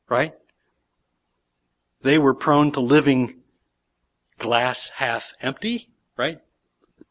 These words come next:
And so are we. We need the joy of Christ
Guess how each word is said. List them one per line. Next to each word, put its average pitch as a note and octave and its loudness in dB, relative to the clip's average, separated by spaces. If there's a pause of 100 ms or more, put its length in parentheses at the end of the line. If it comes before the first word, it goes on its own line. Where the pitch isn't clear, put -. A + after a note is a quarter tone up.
(960)
And B2 -2
so G#3 6
are G#3+ 6
we. B3 -4 (1600)
We B3 4
need B3 6
the G#3 0
joy A3 4
of - -4
Christ F3 -4